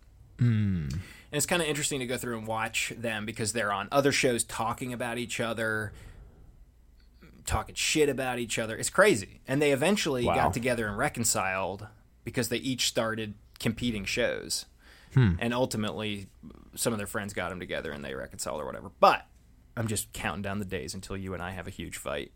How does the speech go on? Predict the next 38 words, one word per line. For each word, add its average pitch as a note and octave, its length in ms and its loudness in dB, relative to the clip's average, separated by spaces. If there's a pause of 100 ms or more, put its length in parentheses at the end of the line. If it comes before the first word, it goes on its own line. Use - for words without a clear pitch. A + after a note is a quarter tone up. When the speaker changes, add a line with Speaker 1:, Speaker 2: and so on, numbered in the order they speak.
(120)
Speaker 2:
and - 160 -8
never - 140 0
Speaker 1:
<gasps> - 20 2
Speaker 2:
talk F3+ 400 4
again. F2 280 -6
Speaker 1:
John, B2+ 1600 6 (1000)
don't. G#2 840 6 (720)
We're E3+ 100 6
never F3+ 200 8
gonna G#2 140 6
have E2+ 140 2
a E2+ 40 -6
fight, D#2 320 -2
John. B2 480 2
Speaker 2:
Yeah, C3 240 4
we'll A#2 160 2
see. G2+ 320 -4
It C#3+ 120 0
depends D#3+ 420 8
who E3+ 80 4
this, C#3+ 180 6
Speaker 1:
I'll A#2 80 12
just C3+ 160 12
Speaker 2:
uh, B2 80 10
Speaker 1:
murder C3+ 240 10
you G2+ 180 8
before F#2+ 340 4
he G2+ 80 4
ever F#2 120 4
gets F#2 160 2
to - 60 4
that - 580 4
point. C3+ 160 4
Speaker 2:
<laughs> - 0 -
Last D3 200 6
time G3+ 120 10
we D#3 100 8
talked, C#3 420 8